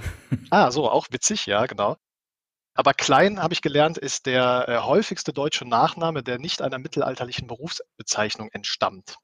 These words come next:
Speaker 2: Insofern gibt es sehr, sehr viele Kleins.
Speaker 1: Okay,
Speaker 2: Alles
Speaker 1: ich hab,
Speaker 2: gut.
Speaker 1: hab schon wieder was gelernt. <laughs>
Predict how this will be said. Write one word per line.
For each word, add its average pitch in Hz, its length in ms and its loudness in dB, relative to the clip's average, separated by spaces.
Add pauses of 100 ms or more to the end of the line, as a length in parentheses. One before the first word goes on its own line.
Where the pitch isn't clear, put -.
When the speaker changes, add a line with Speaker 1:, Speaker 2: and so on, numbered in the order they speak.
(160)
Speaker 2:
Insofern 117 580 -2 (340)
gibt - 200 -8
es - 100 -4
sehr, 123 140 2
sehr 147 120 0
viele - 240 -8
Kleins. 117 640 0 (800)
Speaker 1:
Okay, 87 300 -2
Speaker 2:
Alles 92 180 0
Speaker 1:
ich - 20 0
hab, - 180 -2
Speaker 2:
gut. - 140 -18
Speaker 1:
hab 90 220 -2
schon 101 140 0
wieder 92 80 2
was 90 140 -2
gelernt. 87 440 -2
<laughs> - 40 -4